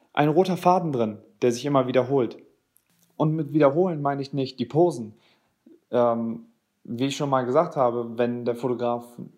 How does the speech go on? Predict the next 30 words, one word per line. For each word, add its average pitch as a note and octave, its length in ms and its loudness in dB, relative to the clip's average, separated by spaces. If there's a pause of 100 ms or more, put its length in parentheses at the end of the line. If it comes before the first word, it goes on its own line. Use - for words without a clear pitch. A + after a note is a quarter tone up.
(100)
Fließbandarbeit A#2+ 760 0
macht A#2+ 180 -4
und A2+ 100 -6
immer C#3 160 -2
die C3 60 -4
gleichen B2 320 -2
Posen D#3 380 -2
präsentiert, B2 640 -4 (100)
dann A#2 120 -2
hat C3+ 160 -2
das C3+ 120 -2
nichts F3 320 -4
mehr C#3+ 140 -4
mit C3 280 -6
Natürlichkeit B2+ 600 -4
zu G#2+ 100 -16
tun. C#3 340 -12 (100)
Und B2 440 -4 (240)
um B2+ 140 0
hier C3+ 160 0
einmal C3 180 2
kurz C3 220 -2
aufzudecken, B2 540 0
was A#2+ 120 -6
eine A2+ 200 -4
Pose C3+ 460 -6
meiner A#2 260 -2
Meinung A2+ 260 -6
nach A2 220 -6
ist. A2+ 280 -10